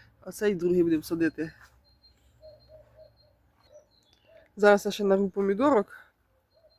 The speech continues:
Підемо досаджувати. Будемо зараз садити оці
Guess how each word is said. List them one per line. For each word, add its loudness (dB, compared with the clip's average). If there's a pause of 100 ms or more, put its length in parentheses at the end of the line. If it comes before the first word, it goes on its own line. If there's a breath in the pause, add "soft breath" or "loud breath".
(840)
Підемо -2 (140)
досаджувати. -2 (3000 soft breath)
Будемо -8
зараз -4
садити -6
оці -6